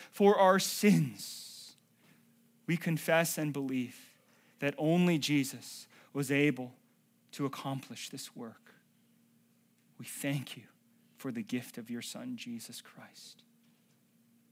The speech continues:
Lord Jesus, we worship you today. We want to worship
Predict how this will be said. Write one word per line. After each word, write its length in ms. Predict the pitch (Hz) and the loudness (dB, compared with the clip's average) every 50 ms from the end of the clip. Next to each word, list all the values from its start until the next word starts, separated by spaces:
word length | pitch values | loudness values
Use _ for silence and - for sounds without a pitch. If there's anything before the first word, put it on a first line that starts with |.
| _ _ - | _ _ -8
Lord 180 | 139 143 143 123 | -4 -4 -4 -2
Jesus, 520 | 123 127 135 135 - 139 123 - - - | -2 -4 -4 -4 -6 -8 -10 -12 -10 -6
we 100 | 131 131 | -4 -4
worship 420 | 123 123 127 131 131 - 139 123 - | -4 -2 -4 -4 -4 -4 -6 -8 -10
you 300 | 127 120 123 123 120 117 107 _ _ _ _ _ _ _ _ _ _ _ | -8 -6 -6 -4 -6 -6 -8 _ _ _ _ _ _ _ _ _ _ _
today. 420 | - - 120 113 110 101 - - - _ _ _ _ _ _ _ _ _ _ _ _ _ _ _ _ _ _ _ _ _ _ _ _ _ - | -14 -12 -12 -10 -12 -14 -16 -18 -20 _ _ _ _ _ _ _ _ _ _ _ _ _ _ _ _ _ _ _ _ _ _ _ _ _ -8
We 100 | 123 120 | -6 -6
want 160 | 120 127 127 | -4 -4 -6
to 40 | 127 | -6
worship 440 | 131 135 131 131 - - 151 143 | -6 -6 -8 -8 -8 -8 -8 -8